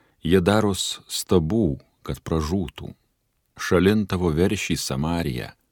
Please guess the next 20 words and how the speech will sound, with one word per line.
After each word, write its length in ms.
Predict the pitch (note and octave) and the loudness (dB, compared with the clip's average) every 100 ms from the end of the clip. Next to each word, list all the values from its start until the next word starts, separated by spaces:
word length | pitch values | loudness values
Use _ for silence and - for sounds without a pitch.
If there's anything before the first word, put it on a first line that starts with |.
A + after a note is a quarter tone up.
| _ _ _ | _ _ _
piktumas 560 | G2+ - B2 A#2+ G#2+ - | 0 2 2 2 0 0
ant 280 | G#2 F#2 - | 2 2 0
jų 320 | D#2 C#2+ B1+ _ _ | -2 -2 -4 _ _
mane 320 | F2 E2 E2 - | 2 2 0 0
ima. 320 | F2+ D2+ A#1+ _ _ _ _ _ _ _ - | 0 0 -4 _ _ _ _ _ _ _ 2
Ar 100 | F#2 | 4
jie 160 | G#2+ | 6
dar 160 | A#2+ B2 | 4 4
ilgai 340 | A#2 G#2+ G#2+ G#2+ | 4 4 2 4
neįstengs 640 | G#2+ G#2 - G#2 G2+ - | 2 0 0 0 0 0
apsišvarint? 880 | G2+ F#2 - E2 G2 F2+ A#1 A#1+ - _ _ _ _ _ | -2 -2 -2 -2 0 -2 -4 -10 -16 _ _ _ _ _
Nes 280 | - D#2 D2+ | -2 -2 -2
kam 280 | - G#2+ A#2 - | 0 0 0 -2
Izraeliui 580 | F#2+ F2+ F2+ F#2+ F#2 | 0 2 2 2 0
tas 240 | F2+ E2+ - | -2 -6 -2
veršis? 680 | F#2+ G2+ A#2+ - - - _ _ _ _ _ _ | -2 -2 -4 -10 -10 -12 _ _ _ _ _ _
Jį 140 | F2 F2+ | 0 2
meistras 560 | F2 G#2 A2 - D2+ - | 2 0 -2 -2 -4 -2
padirbo, 560 | D2 C#2 B1 A#1 A#1+ - | -6 -4 -8 -8 -12 -10
jisai 720 | B1+ C#2+ - - D#2 C#2+ C2+ | -2 0 0 -2 0 -2 -6